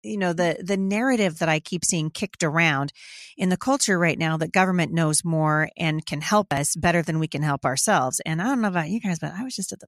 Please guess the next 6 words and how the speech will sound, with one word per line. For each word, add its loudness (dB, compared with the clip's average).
post -4
office. -6
And, 2
uh, 0
I -8
think, -10